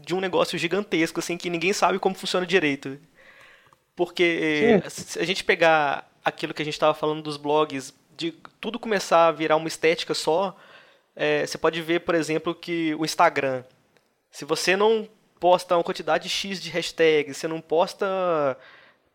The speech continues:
Speaker 1: sei lá, uma selfie a cada cinco fotos, não sei, sei lá, duas fotos por dia, e não coloca uma legenda que seja uma pergunta pras pessoas interagirem nos comentários, impulsionando
Speaker 2: Uhum.
Speaker 1: o seu post, não vai pra frente.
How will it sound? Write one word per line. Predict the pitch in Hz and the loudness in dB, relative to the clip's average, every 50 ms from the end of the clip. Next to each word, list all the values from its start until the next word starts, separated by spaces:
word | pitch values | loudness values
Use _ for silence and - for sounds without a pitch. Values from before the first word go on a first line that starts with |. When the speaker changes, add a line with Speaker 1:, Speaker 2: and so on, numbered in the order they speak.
| _ _ | _ _
Speaker 1:
sei | - - 175 | -4 -2 2
lá, | 151 139 131 127 | 2 4 2 2
uma | 131 151 170 165 | 0 0 -2 -2
selfie | - - 147 151 165 165 - 160 | 0 0 2 0 0 0 -2 -4
a | - | 0
cada | - 147 143 143 147 139 127 - - _ _ _ _ | 2 2 2 2 0 -2 -2 -4 -10 _ _ _ _
cinco | - - - 170 - 175 | -12 -8 -8 -8 -8 -10
fotos, | - - 151 139 135 127 - 151 | -6 -2 0 2 2 0 -2 -6
não | 156 | -10
sei, | - - 147 131 123 120 120 127 123 139 - 139 139 139 135 135 | -8 -6 -6 -6 -6 -10 -14 -16 -18 -20 -14 -6 -4 -4 -4 -4
sei | - - 143 | -4 -4 -2
lá, | 127 - | -2 -2
duas | - - _ 151 185 202 190 - - | -4 -6 _ -2 0 2 2 0 0
fotos | - 165 165 165 - | 2 2 2 2 0
por | - - 175 165 156 | -8 -8 -8 -8 -6
dia, | 123 143 160 156 147 135 131 123 117 113 113 113 - - - - - _ _ _ | -6 -8 -8 -8 -6 -6 -4 -4 -4 -6 -8 -10 -16 -20 -20 -20 -20 _ _ _
e | - 160 165 | -6 -4 -4
não | 170 175 | -4 0
coloca | - 170 156 156 156 - 160 | 0 2 4 4 2 2 0
uma | 160 160 | 0 2
legenda | 165 156 143 127 135 147 156 151 139 139 135 | 4 4 2 2 0 -2 -4 -2 -4 -6 -6
que | - - 147 | -6 -10 -10
seja | - - 196 220 247 202 220 214 | -6 -2 -2 0 0 4 4 4
uma | 208 202 196 | 4 2 0
pergunta | 202 202 165 147 147 - 151 151 151 151 - - | 0 -2 -4 -4 -6 -6 -8 -8 -6 -4 -6 -2
pras | - 147 - - | -2 -4 -4 -2
pessoas | 160 151 - - 156 151 143 151 | -6 -6 -4 -4 -4 -6 -6 -8
interagirem | 147 - - 151 147 143 135 131 151 160 165 180 | -10 -6 -4 0 0 0 0 -2 -4 -6 -6 -6
nos | 170 156 - | -10 -10 -8
comentários, | - 156 151 139 131 - - 135 147 165 165 147 131 120 - - _ _ _ _ _ _ _ _ _ _ _ _ | -8 -8 -6 -8 -6 -2 0 2 2 2 0 -2 -8 -10 -14 -20 _ _ _ _ _ _ _ _ _ _ _ _
impulsionando | 165 156 - 170 175 139 131 165 151 135 160 190 214 | -12 -10 -8 -8 -2 2 2 4 4 4 2 0 0
Speaker 2:
Uhum. | 208 | -4
Speaker 1:
o | 196 | -4
seu | - 175 156 | -4 -4 -4
post, | - - 156 175 208 220 208 - - 135 127 - _ _ _ _ _ _ _ _ _ _ _ | -2 -2 -4 -2 -2 -4 -8 -8 -8 -10 -10 -12 _ _ _ _ _ _ _ _ _ _ _
não | 175 175 196 208 | 0 0 2 4
vai | 226 220 | 4 2
pra | 220 220 208 | 2 -2 -2
frente. | - 208 185 185 202 196 - - 123 | 0 0 0 0 -2 -4 -8 -10 -10